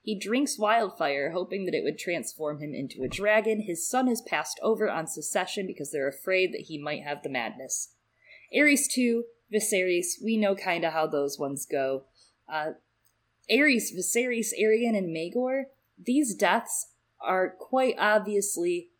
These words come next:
driven by power, pride, and paranoia, right? Even, even Baelor could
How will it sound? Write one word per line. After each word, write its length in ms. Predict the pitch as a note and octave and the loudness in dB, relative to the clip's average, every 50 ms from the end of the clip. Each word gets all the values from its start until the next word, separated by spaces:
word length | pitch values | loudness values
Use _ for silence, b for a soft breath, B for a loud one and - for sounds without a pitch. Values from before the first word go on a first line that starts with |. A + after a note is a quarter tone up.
| _ _ _ _ _ _ F3+ | _ _ _ _ _ _ -16
driven 500 | E3+ - G3 A#3+ B3 A3 B3+ A#3+ A#3 A3 | -6 0 2 2 2 4 2 2 2 2
by 340 | G#3 G#3 F#3+ F3+ F3+ G3 - - _ - - | 2 2 2 2 0 0 -2 -6 _ -12 -2
power, 440 | - F#3+ G#3 A3 G#3+ A3 G#3+ A3 G#3+ | 2 6 6 6 6 4 2 0 -2
pride, 500 | G#3+ - - F#3+ E3+ E3+ F3 F3+ F#3 F3+ | -2 -4 -2 0 2 4 4 2 2 0
and 140 | E3 E3 D#3+ | -2 -6 -8
paranoia, 840 | - - F3 D#3+ D3+ C#3 C#3+ D3 D3 C3 A2 F#2 D#2 G2 A2 A#2+ - _ _ _ _ _ _ _ | -6 -2 0 0 0 0 -2 -2 -4 -4 -2 -2 -4 -6 -8 -10 -12 _ _ _ _ _ _ _
right? 200 | - D#3 D3+ D#3 C#3+ - | -2 -2 0 0 0 -2
Even, 260 | F3+ G#3 A3 A#3+ - | -2 -2 -2 -2 -2
even 340 | - A#3 B3+ B3 D4+ B3 F3+ | -2 -2 0 2 2 2 2
Baelor 560 | - F3 F3 G#3+ G#3 E3 A2 D#2 D2+ F2 - - - | 2 2 2 2 2 2 0 0 0 -2 -4 -6 -6
could 220 | - F3+ D#3 C#3 | -4 -2 -2 -2